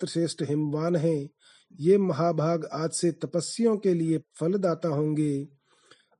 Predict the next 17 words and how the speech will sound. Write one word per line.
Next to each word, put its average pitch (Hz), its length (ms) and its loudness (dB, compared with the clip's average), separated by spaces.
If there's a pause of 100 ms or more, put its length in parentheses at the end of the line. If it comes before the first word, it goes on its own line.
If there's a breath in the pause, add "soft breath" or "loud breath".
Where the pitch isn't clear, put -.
असुर 202 360 0
राज 175 300 4
तारक 170 540 -2
को 185 120 4
मारकर 160 540 0
तथा 156 360 0
देवों 156 420 0
को 196 220 4
वर 165 200 4
प्रदान 156 440 -2
करके 151 420 -2
तुमने 151 380 -2
हम 170 240 0
सबको 156 460 -2
तथा 156 300 -2
चराचर 160 580 0
जगत 160 280 0